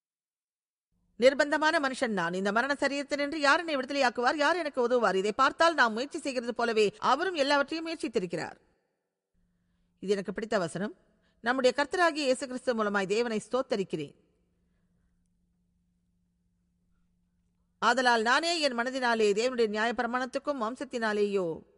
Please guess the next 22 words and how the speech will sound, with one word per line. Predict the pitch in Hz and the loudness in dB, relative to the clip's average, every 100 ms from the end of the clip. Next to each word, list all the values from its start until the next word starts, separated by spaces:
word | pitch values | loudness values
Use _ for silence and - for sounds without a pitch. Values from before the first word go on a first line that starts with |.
| _ | _
பாவ | 214 240 247 214 151 - | 2 4 4 2 0 -2
பிரமாணத்துக்கும் | 208 226 220 220 202 185 160 - | -2 0 0 -4 -8 -6 -8 -10
ஊழியம் | 165 196 185 165 | -4 -2 -2 -4
செய்கிறேன். | 160 143 120 - _ _ _ _ _ _ _ _ _ _ _ _ | -8 -10 -12 -18 _ _ _ _ _ _ _ _ _ _ _ _
இங்கு | 202 220 | -4 0
சொல்லப்பட்ட | 214 233 240 226 233 | 0 2 0 0 0
யார் | 214 233 | 2 2
என்னை | 262 262 | 2 0
விடுதலையாக்குவார் | 220 233 240 226 233 233 | 0 2 2 2 2 2
என்பதற்கு | 220 214 208 208 185 - | 0 -2 -4 0 0 0
விரிவாக்கப்பட்ட | 214 247 240 220 214 214 | -2 0 -2 -2 -6 -4
வேதம் | 202 202 | -4 -4
சொல்கிறது, | 202 196 226 240 214 | -4 -4 -2 -2 -2
"ஓ | 214 208 | -2 0
தேவனுக்கு | 208 233 208 - | -2 -2 -6 -8
நன்றி, | 185 196 202 214 - | -8 -4 -4 -4 -4
அவரே | 185 214 262 | -4 0 0
அதை | 226 160 | -2 -4
செய்வார்." | 160 156 139 - - - - - - - - - - - - - - - - - - - - - - - - - - - - - - - - - - - - | -8 -8 -10 -14 -20 -20 -20 -20 -20 -20 -20 -20 -20 -20 -18 -18 -18 -18 -16 -16 -16 -14 -14 -16 -16 -16 -16 -16 -16 -18 -16 -18 -18 -20 -20 -20 -20 -12 2
யார் | 247 320 | 6 6
உங்களை | 339 311 277 | 4 0 0
விடுதலையாக்குவார்? | 262 269 247 226 233 269 | 0 4 4 4 4 4